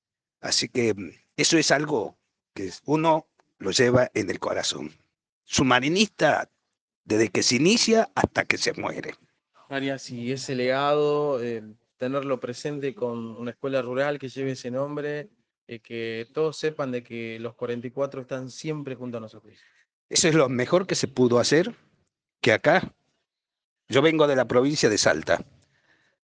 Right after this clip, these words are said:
Speaker 1: Después de mi retiro, me radiqué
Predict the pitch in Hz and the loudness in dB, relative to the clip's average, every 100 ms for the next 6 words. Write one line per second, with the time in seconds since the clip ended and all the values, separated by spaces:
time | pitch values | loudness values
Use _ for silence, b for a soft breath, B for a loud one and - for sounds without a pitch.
0 | _ _ _ _ _ _ - 101 - 139 | _ _ _ _ _ _ -2 0 4 4
1 | 139 139 139 - 180 190 226 - - 110 | 4 4 2 2 2 2 0 -4 -4 2
2 | 117 107 107 104 92 95 - - - 120 | 4 4 2 0 -4 -6 -12 -14 0 2
3 | 120 123 147 151 170 | 2 2 2 4 2